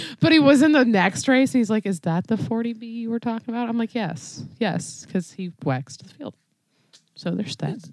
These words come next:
Speaker 2: not usually, that's, that's not very surprising. I mean, I, I'm so out of touch with who's who in the dirt world. I'm sure there was more people there that I, I completely overlooked. Um,
Speaker 1: Demetrius Je-, Jelos, who we watched race in, uh, Sportsman at Devil's Bowl,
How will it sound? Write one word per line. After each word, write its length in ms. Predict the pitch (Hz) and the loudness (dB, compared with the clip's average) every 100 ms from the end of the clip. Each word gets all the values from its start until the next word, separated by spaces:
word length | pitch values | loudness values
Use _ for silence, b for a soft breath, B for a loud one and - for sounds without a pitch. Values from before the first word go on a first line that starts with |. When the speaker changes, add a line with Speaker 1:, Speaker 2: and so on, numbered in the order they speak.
| - | -12
Speaker 2:
not 220 | 104 127 - | -10 -10 -8
usually, 380 | 131 135 139 139 | -6 -4 -4 -4
that's, 240 | 135 135 - | -6 -8 -8
that's 160 | 117 131 | -6 -4
not 140 | 127 | -4
very 180 | 139 139 | -4 -4
surprising. 680 | 127 127 135 151 107 104 - | -6 -6 -4 -4 -8 -14 -8
I 60 | 156 | -2
mean, 240 | 185 165 b b b b b _ _ | 0 -2 b b b b b _ _
I, 180 | - 170 - | -10 -10 -6
I'm 200 | 160 175 | -2 0
so 360 | - 202 208 214 | 0 2 2 2
out 160 | 127 | 0
of 120 | 147 - | -2 -2
touch 420 | 127 135 - - | -2 -2 -6 -8
with 480 | 117 113 107 113 _ - | -6 -4 -6 -12 _ -8
who's 220 | 147 131 | -6 -4
who 100 | 139 | -2
in 80 | 127 | -4
the 80 | 101 | -4
dirt 220 | 110 123 | -6 -4
world. 240 | 127 135 117 | -2 -2 -2
I'm 100 | 110 | -6
sure 220 | 139 135 | -4 -2
there 160 | 120 | -2
was 180 | 107 95 - | -4 -6 -8
more 220 | 127 127 | -6 -6
people 320 | - 117 107 | -6 -8 -6
there 240 | 107 107 104 | -6 -4 -4
that 180 | 98 - _ _ | -8 -10 _ _
I, 60 | 101 | -16
I 280 | - 101 95 | -14 -14 -14
completely 380 | - 131 123 113 | -12 -10 -6 -6
overlooked. 580 | 107 107 117 113 - - - | -6 -6 -6 -6 -10 -14 -6
Um, 80 | - | -2
Speaker 1:
Demetrius 380 | 311 - 302 - | -2 -4 -8 -8
Je-, 140 | 196 208 - | -6 -4 -6
Jelos, 640 | 160 226 254 202 233 - - _ | -4 -2 0 0 -2 -6 -20 _
who 160 | 226 | 0
we 180 | 233 247 | 2 2
watched 420 | 233 220 214 - | 2 0 -2 -6
race 380 | 220 214 214 - - | -4 -2 -4 -6 -4
in, 200 | 202 202 | -2 -2
uh, 220 | - 180 | 2 2
Sportsman 600 | 180 - 202 - 254 233 b b - | 2 2 2 2 -2 -2 b b 0
at 600 | 190 185 180 - - - | 4 4 4 0 -8 -2
Devil's 380 | 170 160 214 - | 0 0 -6 -8
Bowl, 240 | 277 | -10